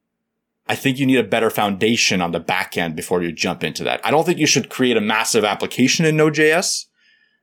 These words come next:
I, I don't think you should dive, you know, you know, months into that process.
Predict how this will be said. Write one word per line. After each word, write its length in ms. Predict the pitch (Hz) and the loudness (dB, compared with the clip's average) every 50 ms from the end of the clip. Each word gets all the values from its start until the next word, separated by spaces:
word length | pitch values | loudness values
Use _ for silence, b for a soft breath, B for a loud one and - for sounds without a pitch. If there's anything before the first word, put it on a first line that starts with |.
| _ _ _ - | _ _ _ -4
I, 100 | - - - | -4 -2 0
I 80 | 95 107 | -2 0
don't 240 | 107 117 120 120 | 2 2 2 2
think 180 | 120 120 110 110 | 2 0 2 2
you 60 | 120 | 2
should 240 | 110 - 123 110 98 | 2 2 0 -2 -2
dive, 360 | 98 104 101 107 107 107 95 | 0 0 2 2 2 2 0
you 140 | 104 101 107 | 0 -2 -2
know, 260 | 101 98 92 90 92 90 - _ _ - - - _ - - _ _ | 0 0 -2 -4 -6 -12 -18 _ _ -20 -20 -20 _ -20 -20 _ _
you 160 | - 113 104 | -4 -2 0
know, 160 | 95 92 - | 0 0 0
months 460 | - 104 98 104 107 113 123 120 - | -2 0 2 4 4 4 4 2 2
into 300 | - 123 135 127 - 151 | 0 0 0 2 2 2
that 260 | 131 127 131 143 - - | 2 2 0 -2 -2 0
process. 640 | 151 139 143 156 - 185 202 247 240 - - - | 2 2 2 4 2 2 2 2 2 -2 -2 -4